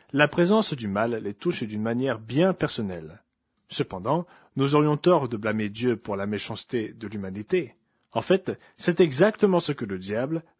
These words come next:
la source ultime et l'instigateur du mal, veut que nous fassions. Après qu'Adam et Ève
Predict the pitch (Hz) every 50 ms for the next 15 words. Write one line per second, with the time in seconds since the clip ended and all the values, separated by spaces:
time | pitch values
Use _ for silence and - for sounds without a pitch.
0 | - 117 123 127 127 - - 214 226 - - - - 131 120 - - - 143 131
1 | 123 110 - _ - 139 131 117 101 98 98 104 117 151 190 202 196 - - 170
2 | 139 117 104 - - 104 95 92 95 92 98 90 92 113 135 143 151 156 - _
3 | _ _ - 113 110 127 185 214 208 - 117 110 110 104 - 139 127 - - 107
4 | 90 82 - _ _ _ _ _ _ _ _ _ _ _ - 151 151 151 - 208
5 | 214 196 - 180 165 151 143 139 127 113 117 117 110 104 107